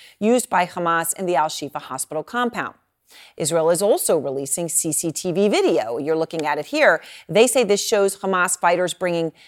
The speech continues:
Nepalese and Thai hostages into the hospital on the same day of the Hamas terror attacks to bolster their claims that the hospital was used, uh, for hostages themselves. Israel has not, though,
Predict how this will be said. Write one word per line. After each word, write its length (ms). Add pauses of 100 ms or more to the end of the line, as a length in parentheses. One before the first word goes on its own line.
(120)
Nepalese 540
and 120
Thai 320
hostages 680 (100)
into 760
the 80
hospital 640 (300)
on 100
the 60
same 280
day 140
of 80
the 80
Hamas 360
terror 320
attacks 360
to 80
bolster 320
their 140
claims 300
that 140
the 120
hospital 380
was 160
used, 240 (340)
uh, 120
for 200
hostages 500
themselves. 640 (560)
Israel 260
has 220
not, 360
though, 300